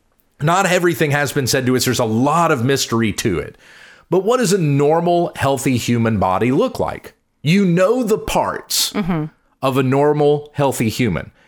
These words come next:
Speaker 1: And if someone doesn't have a limb, then you're gonna say of that person, "There's a deformity or there's something broken."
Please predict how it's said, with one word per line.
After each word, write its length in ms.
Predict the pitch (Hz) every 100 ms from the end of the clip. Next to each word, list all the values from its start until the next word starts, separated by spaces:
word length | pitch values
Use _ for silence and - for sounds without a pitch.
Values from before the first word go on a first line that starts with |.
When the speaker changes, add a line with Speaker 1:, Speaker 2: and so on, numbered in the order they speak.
| _ _ _
Speaker 1:
And 120 | 151 170
if 100 | 147
someone 540 | - 226 233 196 131
doesn't 360 | 104 190 202 165
have 640 | - 170 160 135 110 - -
a 60 | 127
limb, 640 | 117 165 180 107 80 71 - _ _ _ _ _ _ _ _ _
then 180 | 120 143
you're 180 | 143 165
gonna 220 | 165 143
say 480 | 123 165 147 127 117
of 220 | - 120
that 200 | 123 101
person, 500 | 135 123 - 120 104
"There's 260 | 120 117 113
a 40 |
deformity 680 | 98 104 180 202 104 71 67
or 180 | 147 147
there's 200 | 127 120
something 420 | - 160 156 123
broken." 540 | 104 110 113 76 64